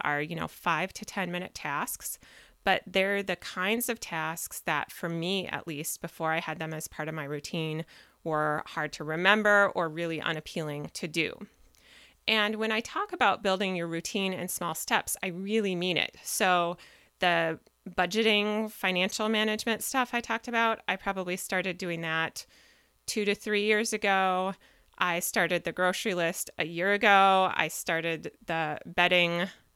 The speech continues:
a month ago. So it's not like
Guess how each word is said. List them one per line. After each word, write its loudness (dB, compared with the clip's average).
a -2
month 2
ago. 6
So 2
it's -4
not 6
like 2